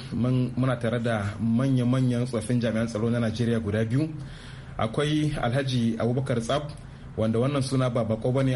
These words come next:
a ko'ina cikin Najeriya, domin 'yan Najeriya da gaggawa za su iya tuno irin kokarin da yi wurin tabbatar da zaman lafiya da tsaro a jihar Lagos lokacin da yake kwamishina. Baya ga jihar Lagos,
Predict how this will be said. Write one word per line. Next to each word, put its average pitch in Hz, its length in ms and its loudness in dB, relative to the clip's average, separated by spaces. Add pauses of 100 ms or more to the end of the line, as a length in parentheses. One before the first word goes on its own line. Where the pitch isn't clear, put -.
a 104 220 0
ko'ina 127 360 0
cikin 120 220 -2
Najeriya, 110 480 0 (320)
domin 113 280 0
'yan 139 120 0
Najeriya 123 380 0
da 107 60 0
gaggawa 135 500 2 (600)
za 135 180 2
su - 140 -6
iya 135 120 2
tuno 131 440 2 (200)
irin 135 260 2
kokarin 123 400 2
da 117 80 2
yi 139 220 0 (200)
wurin 127 440 2
tabbatar 131 360 0
da 127 80 -2
zaman 123 220 2
lafiya 123 280 0
da 113 80 0
tsaro 120 420 0
a 113 160 0
jihar 113 240 0
Lagos 139 400 0 (520)
lokacin 131 400 2
da 113 60 0
yake 113 320 0
kwamishina. 101 500 0 (680)
Baya 117 180 2
ga 123 80 0
jihar 123 240 0
Lagos, 139 360 0